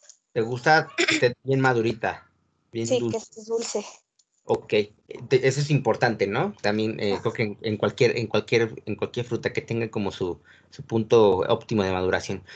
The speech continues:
Speaker 2: Sí.
Speaker 1: Oye, y, y este, ¿y crees que con una cerveza que sea un poco más ligera, o más bien, mucho más ligera, porque la, la Nochebuena la considero, pues, ya con una intensidad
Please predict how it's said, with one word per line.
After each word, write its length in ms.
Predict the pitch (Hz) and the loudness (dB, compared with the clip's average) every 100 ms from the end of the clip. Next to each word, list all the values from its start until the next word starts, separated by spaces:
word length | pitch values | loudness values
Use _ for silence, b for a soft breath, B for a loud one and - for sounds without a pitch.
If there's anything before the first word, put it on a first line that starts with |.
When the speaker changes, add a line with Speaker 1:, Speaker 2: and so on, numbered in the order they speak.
| B B _ | B B _
Speaker 2:
Sí. 160 | - 170 | -2 2
Speaker 1:
Oye, 320 | 170 151 117 _ _ _ _ | 4 4 0 _ _ _ _
y, 360 | 190 147 139 143 | 0 2 2 2
y 240 | 151 135 | 4 6
este, 460 | 127 - - 135 - _ - | 6 4 6 6 4 _ -10
¿y 160 | 139 | -6
crees 260 | - 156 156 | 0 0 2
que 160 | 160 | -2
con 120 | 147 139 | 0 0
una 140 | 139 143 | 2 0
cerveza 460 | 139 117 120 127 | 0 0 -2 -4
que 80 | - | -8
sea 160 | - 120 | -4 -4
un 100 | 113 | -2
poco 240 | 120 - | -4 -2
más 260 | 113 107 107 | -2 -2 -2
ligera, 640 | 110 - 110 101 87 - - | -6 -2 0 2 0 -4 -4
o 180 | 101 101 | -2 2
más 200 | 117 123 | 2 2
bien, 200 | 120 95 | -2 -6
mucho 260 | 104 104 107 | -8 -8 -2
más 160 | 117 | -2
ligera, 400 | 131 - 117 110 | -2 0 0 0
porque 260 | - - 98 | -6 -10 -6
la, 200 | 92 - | -6 -6
la 160 | - 101 | -6 -4
Nochebuena 580 | 101 - 98 113 120 123 | -6 -8 -6 -4 -2 -2
la 140 | 107 | -2
considero, 600 | 104 95 107 110 107 98 b b b _ _ | -4 -4 0 0 0 -4 b b b _ _
pues, 380 | 107 95 - - | -2 -2 -6 -4
ya 560 | 110 110 110 107 101 - | 2 4 6 4 0 -4
con 140 | 98 | -8
una 180 | 104 107 | -6 -6
intensidad 720 | 104 95 90 98 98 101 101 | -6 -10 -12 -6 -2 -2 -2